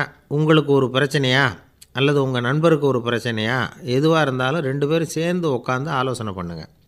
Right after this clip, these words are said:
நம்ம யோசனையும் கேட்கப்படுதே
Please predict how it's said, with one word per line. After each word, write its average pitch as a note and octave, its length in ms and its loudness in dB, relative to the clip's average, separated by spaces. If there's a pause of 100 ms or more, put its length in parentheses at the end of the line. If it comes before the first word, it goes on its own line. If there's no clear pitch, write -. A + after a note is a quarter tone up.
(720)
நம்ம B2+ 300 -2
யோசனையும் D3+ 720 0
கேட்கப்படுதே C3+ 800 -2